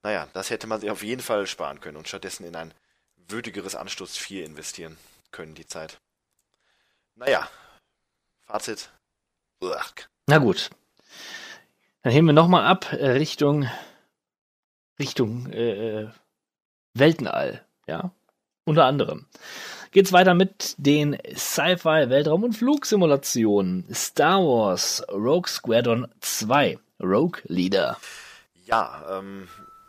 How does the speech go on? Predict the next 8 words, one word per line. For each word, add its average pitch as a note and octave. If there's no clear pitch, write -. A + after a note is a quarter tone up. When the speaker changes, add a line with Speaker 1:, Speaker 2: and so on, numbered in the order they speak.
Speaker 1:
interessantes C#3
Spiel, F3
von A#2+
dem A#2+
natürlich A2
vom G#2+
etwas -
patriotisch-, -